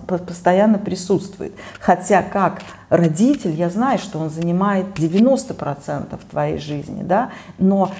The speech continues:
люди как бы изымали, то есть даже вот просто поведение в соцсетях, вот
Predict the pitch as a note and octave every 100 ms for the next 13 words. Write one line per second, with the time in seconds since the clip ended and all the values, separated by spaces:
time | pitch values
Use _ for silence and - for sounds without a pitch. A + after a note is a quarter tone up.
0 | - F#3 C#4 C4 - A#3+ G#3+ G3 F#3+ F3+
1 | A3 C4 G3 D#3+ F3 E3 A3+ G#3+ G3+ -
2 | - F#3+ G3 - A3+ A#3+ - E3+ F#3+ G#3
3 | F#3 A#3+ B3 F#3+ E3 - F3 - F3 -
4 | C#4+ E4 E4 F#3+